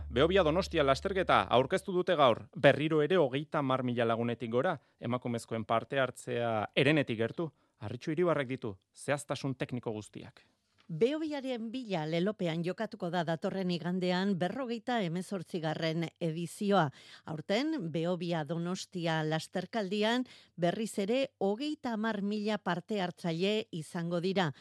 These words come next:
Speaker 2: Zortzigarren urtez, parte hartzaileen mugara heldu dira. Lasterketa osasuntsu dago.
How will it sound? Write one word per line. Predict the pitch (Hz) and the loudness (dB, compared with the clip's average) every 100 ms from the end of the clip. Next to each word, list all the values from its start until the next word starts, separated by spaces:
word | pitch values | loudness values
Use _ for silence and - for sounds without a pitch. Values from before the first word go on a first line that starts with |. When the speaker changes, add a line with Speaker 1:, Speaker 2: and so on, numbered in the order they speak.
| - - | -20 -20
Speaker 2:
Zortzigarren | - 175 151 - 185 175 156 156 160 - | -8 -6 -4 -4 -2 -2 -2 -2 -4 -4
urtez, | 165 180 - 285 339 - - _ | -6 -4 0 0 -2 -8 -16 _
parte | 175 160 202 | -4 -2 -4
hartzaileen | 175 - 180 151 160 160 | -4 -4 -6 -2 -4 -4
mugara | 196 208 247 196 170 196 202 _ | -4 -2 0 0 2 2 0 _
heldu | 165 156 175 | -6 -2 -2
dira. | 190 196 180 135 - - - | 0 2 2 0 -14 -12 -2
Lasterketa | 196 - 233 202 180 214 262 _ | -2 0 -4 -4 -2 -2 -2 _
osasuntsu | - 170 202 - 165 - 165 | -8 -4 -4 -4 -6 -4 -2
dago. | 165 151 131 | 0 0 -4